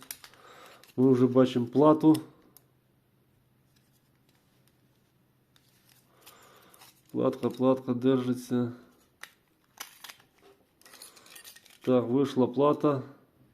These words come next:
Тут у нас деякі речі позолочені, ми їх виймемо пізніше трохи. Що ми бачимо тут? Ми бачимо,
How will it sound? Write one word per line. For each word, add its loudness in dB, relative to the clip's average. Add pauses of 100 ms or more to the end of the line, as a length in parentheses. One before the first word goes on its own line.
(120)
Тут -2
у 2
нас 2
деякі 4
речі 6
позолочені, 0
ми 0
їх -4
виймемо 2 (300)
пізніше -2
трохи. -2 (2000)
Що 2
ми 6
бачимо 4
тут? 0 (1500)
Ми 4
бачимо, 2